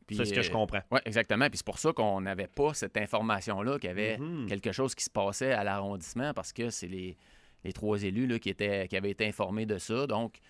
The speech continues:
Speaker 1: le, moi, ce que je leur demande depuis vendredi, c'est de dire,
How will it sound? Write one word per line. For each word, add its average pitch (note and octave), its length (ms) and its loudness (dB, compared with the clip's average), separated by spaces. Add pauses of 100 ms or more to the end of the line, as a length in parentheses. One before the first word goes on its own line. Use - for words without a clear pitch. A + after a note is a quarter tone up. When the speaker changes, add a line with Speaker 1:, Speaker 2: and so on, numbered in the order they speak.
(340)
Speaker 1:
le, G2+ 180 -4 (280)
moi, G2+ 100 -6
ce - 60 -12
que G#2+ 100 2
je G2+ 80 -2
leur G2 140 2
demande A2 520 0
depuis F#2+ 220 -4
vendredi, F#2+ 540 -2
c'est E2+ 140 -6
de E2+ 60 -8
dire, G#2+ 360 0